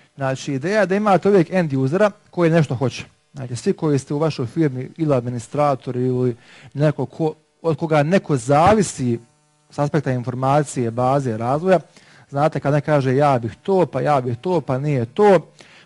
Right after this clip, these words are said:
pa de mi bazu, de mi access”, znači, uvijek neko nešto traži. S druge strane, znači, imamo čovjeka koji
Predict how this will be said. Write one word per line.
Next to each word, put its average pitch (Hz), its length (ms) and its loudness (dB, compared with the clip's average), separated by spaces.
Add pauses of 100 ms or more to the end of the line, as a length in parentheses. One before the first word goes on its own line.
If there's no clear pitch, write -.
pa 135 100 -6
de 143 140 -2
mi 139 140 0
bazu, 151 380 0
de 156 120 2
mi 131 100 -4
access”, 175 560 0 (880)
znači, 135 280 -16
uvijek 175 320 -2
neko 160 300 -2
nešto 143 300 -2
traži. 101 480 -4 (300)
S - 20 -20
druge 151 280 -2
strane, 175 380 0
znači, 170 360 2 (880)
imamo 143 480 0
čovjeka 175 360 0
koji 151 340 0